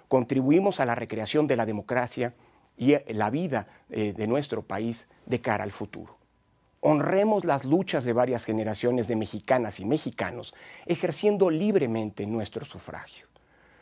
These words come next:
Por ello, las invito y los invito nuevamente a que sigamos construyendo la historia de nuestra democracia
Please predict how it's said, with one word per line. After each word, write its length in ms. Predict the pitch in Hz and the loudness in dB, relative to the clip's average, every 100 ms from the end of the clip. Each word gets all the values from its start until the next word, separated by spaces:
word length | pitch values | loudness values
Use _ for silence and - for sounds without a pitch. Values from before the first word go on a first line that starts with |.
| _ | _
Por 140 | 107 147 | 6 6
ello, 240 | 196 196 - _ _ _ | 6 -2 -8 _ _ _
las 220 | 131 131 143 | 0 2 2
invito 480 | 139 151 - - _ - | 0 -2 -6 -14 _ -6
y 100 | 117 | 2
los 220 | 170 208 | 2 2
invito 360 | 151 123 104 110 | 0 -2 -4 0
nuevamente 640 | 160 202 139 165 160 175 - - | 2 4 2 0 0 -6 -8 -12
a 140 | - 147 | -6 -4
que 100 | 151 | -4
sigamos 400 | 180 196 202 160 | 0 2 2 -2
construyendo 720 | - 247 - 170 143 139 123 | 2 2 2 0 2 2 2
la 100 | 117 | 0
historia 380 | 104 165 143 113 | 0 2 2 2
de 80 | 110 | 2
nuestra 320 | 160 - 113 | 0 0 2
democracia 600 | 160 135 - 117 131 | 2 0 -2 -2 -2